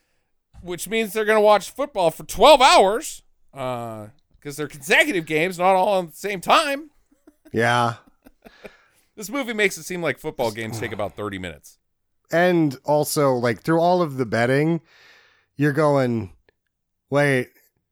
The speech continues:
Speaker 2: I've bet before and I can do math, and none of this shit adds up to a hundred and twenty-five grand."
Speaker 1: No chance.
Speaker 2: None of it.
Speaker 1: All I, I think his bet is he's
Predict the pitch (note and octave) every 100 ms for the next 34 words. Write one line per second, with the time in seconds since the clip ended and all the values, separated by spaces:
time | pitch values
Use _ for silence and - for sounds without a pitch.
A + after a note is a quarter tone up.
0 | _ _ _ _ _ _ _ C3+ D#3+ C#3
1 | G#2 F2 B2+ D3 D3 C#3 D#3 E3 D#3 A#2+
2 | B2+ C3+ C#3+ D3 C#3+ D3 C3+ C3 C3 B2+
3 | A2+ C3 D#3+ D3 A#2+ A#2 - C3+ A#2+ A#2+
4 | A#2 G#2 A#2 - A#2 G#2 A2+ G#2+ G#2 F#2+
5 | G#2+ G2+ - G#2 F#2 F2 G#2 F2+ D2 B2+
6 | D3 E3 E3+ F3+ F3 F3 - B2+ C3+ C#3
7 | D3 D3 D3 C#3+ C3+ C3 B2+ B2 A2+ G2
8 | G2+ G2+ F#2 D2+ _ F3 G#3+ - F#3 G3
9 | - F#3+ F#3 F3+ _ A3+ C4+ - A#3+ E3
10 | C3+ D#3+ B2 G#2 - B2+ D3+ C#3